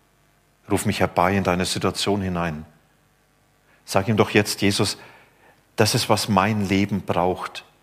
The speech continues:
Diese deine Nähe jetzt, in dieser Situation, die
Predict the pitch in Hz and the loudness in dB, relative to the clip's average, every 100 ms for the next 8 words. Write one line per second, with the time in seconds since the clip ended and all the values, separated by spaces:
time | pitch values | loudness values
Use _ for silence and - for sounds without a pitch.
0 | _ 120 131 131 120 107 98 107 107 95 | _ -4 -2 -2 -2 -2 -2 0 -2 0
1 | 95 98 82 - 101 113 - - - - | 0 0 -2 -4 -6 -4 -4 -6 -8 -20
2 | _ _ _ _ _ _ - 90 104 113 | _ _ _ _ _ _ -8 -2 -2 -2
3 | 120 113 104 92 - 101 101 87 92 | -2 0 0 0 2 4 2 0 -2